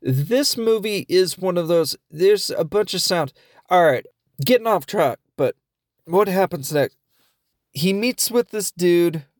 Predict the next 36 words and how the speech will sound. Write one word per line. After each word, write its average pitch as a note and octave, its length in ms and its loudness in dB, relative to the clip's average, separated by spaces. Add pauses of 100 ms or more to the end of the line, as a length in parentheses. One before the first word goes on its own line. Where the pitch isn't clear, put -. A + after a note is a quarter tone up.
(200)
We F3+ 120 0
got A3+ 200 0
the G3 80 -6
main, E3+ 460 -2
we D#3+ 180 -4
got, G3 180 0 (140)
like, D#3+ 260 -2
the D3 60 -6
main C#3 260 -2
guy, A#2+ 360 -4
the A#2+ 80 -6
main D#3 220 0
old C3+ 240 0
dude. A#2 240 -4 (380)
He's C#3+ 200 -4
meeting F3 280 -4
with F3 180 -4
this D#3+ 180 -4
guy, D3+ 460 2
and C3 200 -6
then C#3 160 -4
they're B2+ 160 -2
like, B2 220 -2 (180)
"Hey, F#3 160 0
go E3+ 220 2
into E3 200 -6
this C#3+ 180 -10
meeting D3+ 340 -4
room." A#2+ 300 -4 (360)
And C#3+ 140 -2
then D#3+ 120 0
they D3+ 120 2
leave D3 300 0
the D3 100 2
old C3+ 260 0
guy, B2 320 -4